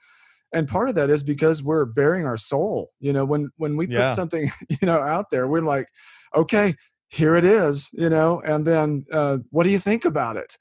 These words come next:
Speaker 1: <laughs> And, and sometimes we don't have to ask, you know, in today's world, but, uh, y-,
Speaker 2: That's
Speaker 1: yeah,
Speaker 2: true.
Speaker 1: you know?
Speaker 2: You get told immediately.
Speaker 1: <laughs> You do. You get
Speaker 2: <laughs>
Speaker 1: instant feedback, whether you want it or not.
Speaker 2: Yeah, I, um, it,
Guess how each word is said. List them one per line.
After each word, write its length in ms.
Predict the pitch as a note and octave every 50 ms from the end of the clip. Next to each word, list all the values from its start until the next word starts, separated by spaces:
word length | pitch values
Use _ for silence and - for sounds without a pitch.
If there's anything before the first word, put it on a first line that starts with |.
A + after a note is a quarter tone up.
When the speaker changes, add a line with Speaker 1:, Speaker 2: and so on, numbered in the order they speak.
| _ _ _ -
Speaker 1:
<laughs> 220 | C#3+ - - -
And, 260 | F#3+ E3+ E3 C#3 - - - - _ _ _
and 100 | - C#3
sometimes 500 | C3+ - D#3+ D#3 C#3+ D#3 C#3 C#3 C#3 B2
we 60 | C#3+
don't 160 | D#3 D#3 C3 A#2+
have 200 | C#3+ C#3+ C#3 -
to 120 | C3 G#2
ask, 360 | G#2+ G#2+ G2+ A2 A2+ - - C#3+
you 80 | B2+
know, 100 | B2 A#2+
in 60 | A#2+
today's 360 | A#2 - B2 B2 B2 C3 A#2+ -
world, 280 | - A2 A2 A2+ A2+ A2+
but, 200 | B2 C3 A#2+ - _ _ _ _ _ _ _ _ _ _
uh, 340 | - G#2 A2 A#2+ A#2 A#2 - - - _
y-, 140 | - - D#3 -
Speaker 2:
That's 240 | - B2+ G#2+ - E3+
Speaker 1:
yeah, 100 | F3 D#3+
Speaker 2:
true. 300 | D#3+ D#3+ D3 B2+ A2+ G#2 - _ _ _ _ _
Speaker 1:
you 160 | - E3 E3
know? 200 | E3 E3+ E3+ G#3
Speaker 2:
You 80 | A#3+ D3
get 80 | C#3+ C3
told 180 | C#3+ C3+ B2+
immediately. 520 | B2+ C3 D3+ C#3+ C3+ A2+ G#2 G#2 G#2 G#2 G2+ - _ _
Speaker 1:
<laughs> 160 | - - -
You 220 | - A#3+ - G#3 G#3
do. 260 | E3 F3+ F3+ E3+ D#3 - C#4+ E4+ E4+ C#4+ -
You 80 | G3
get 200 | F3+ F3+ F#3 E3+
Speaker 2:
<laughs> 80 | G3+ G3
Speaker 1:
instant 280 | F3+ - G3+ F#3 D3
feedback, 340 | F#3+ F#3 E3+ D#3 D#3+ D#3 C#3+
whether 240 | F3 E3+ E3 E3 D#3+
you 120 | E3 E3 D3+
want 180 | D3+ E3 D#3+
it 100 | D#3+ D#3
or 80 | D#3 D#3
not. 320 | D3+ D3+ D3 C#3+ - - _ _ - - - C3+ _ _ _ _ _ _ _ _ _ _ _ _ _ _ _ _ _ _ _ _ _ _ _ _ _ -
Speaker 2:
Yeah, 180 | C#3+ D#3 C3+ G#2+
I, 560 | G#2+ B2 C3+ C3 B2+ B2 B2 A#2+ A2+ A2+ A2+
um, 200 | A2 G#2+ G2 - _ _ _ _ _ _ _ _ _ _ _ _ _ _ _ _ _ _ _ _ -
it, 200 | C#3+ E3 E3